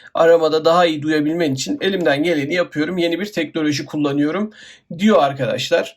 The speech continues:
Telefonunuzu oyun moduna alırsanız, yani bunu, e,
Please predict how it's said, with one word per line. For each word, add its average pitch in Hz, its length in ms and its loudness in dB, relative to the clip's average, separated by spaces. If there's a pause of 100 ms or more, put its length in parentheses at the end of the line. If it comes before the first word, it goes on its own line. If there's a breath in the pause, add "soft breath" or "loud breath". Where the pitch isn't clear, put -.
(120)
Telefonunuzu 277 880 0 (160)
oyun 254 340 2
moduna 233 340 4
alırsanız, 156 540 -4
yani 151 300 2
bunu, 190 460 0 (140)
e, - 20 -2